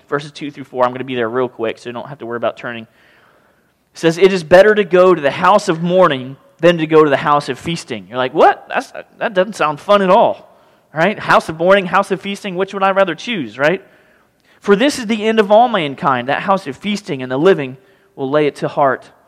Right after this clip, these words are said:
Sorrow is better than laughter." You're like, "In what universe?"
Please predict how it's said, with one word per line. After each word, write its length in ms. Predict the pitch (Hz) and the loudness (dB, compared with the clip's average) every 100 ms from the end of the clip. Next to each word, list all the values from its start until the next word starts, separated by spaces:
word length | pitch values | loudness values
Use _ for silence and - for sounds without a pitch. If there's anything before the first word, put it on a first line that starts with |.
| _ _ _ | _ _ _
Sorrow 540 | - 220 202 226 233 | -2 2 6 6 4
is 140 | 196 170 | 2 2
better 320 | 185 190 190 | 4 6 4
than 160 | 175 165 | 0 2
laughter." 540 | 175 196 - 127 104 | 2 2 -2 -10 -10
You're 80 | 156 | -4
like, 160 | 143 127 | -4 -2
"In 80 | 139 | -4
what 160 | 165 | -4
universe?" 640 | 160 196 143 113 95 - | -4 -6 -4 -6 -8 -14